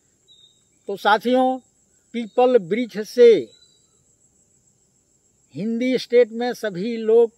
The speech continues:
परिचित हैं, लेकिन कुछ ऐसे एरिया हैं जहां हमारी वीडियो पहुंचती है, वहां लोग कहते हैं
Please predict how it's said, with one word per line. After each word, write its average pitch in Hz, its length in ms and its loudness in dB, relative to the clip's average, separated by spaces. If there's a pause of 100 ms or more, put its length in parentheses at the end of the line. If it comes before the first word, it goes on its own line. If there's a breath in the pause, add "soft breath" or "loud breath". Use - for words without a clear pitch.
(1300)
परिचित 190 400 -10
हैं, 202 220 -10 (300 soft breath)
लेकिन 220 320 -8
कुछ - 280 -10
ऐसे 233 520 0 (580)
एरिया 226 400 0
हैं 214 280 -6
जहां 208 320 -4
हमारी 208 360 -4 (380)
वीडियो 180 400 -6
पहुंचती 170 560 -12
है, 196 240 -4 (360 soft breath)
वहां 190 360 -6
लोग 202 340 -4 (1500)
कहते 196 400 -6
हैं 196 340 -8